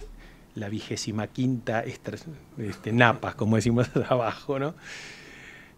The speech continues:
Y ahora, este, Brasil está más triste y Argentina un poco más alegre, pero bueno, estas, este, situaciones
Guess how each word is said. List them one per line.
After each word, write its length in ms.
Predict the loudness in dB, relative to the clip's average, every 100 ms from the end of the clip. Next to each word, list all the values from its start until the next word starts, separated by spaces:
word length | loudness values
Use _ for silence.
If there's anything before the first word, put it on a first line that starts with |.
| -12 -4
Y 220 | 0 4
ahora, 500 | 6 8 10 10 8
este, 680 | 2 -4 -2 -4 -2 -4 0
Brasil 440 | 0 2 2 4
está 240 | 4 4
más 180 | 4 2
triste 460 | 6 4 4 2 2
y 80 | 4
Argentina 420 | 0 -2 0 0
un 80 | 2
poco 240 | 2 4
más 240 | 4 4
alegre, 420 | 2 4 6 4 2
pero 200 | 2 6
bueno, 240 | 6 6
estas, 400 | 2 0 -4 -4
este, 340 | -6 -8 -8
situaciones 880 | -6 -6 -4 -4 2 2 2 -2 -6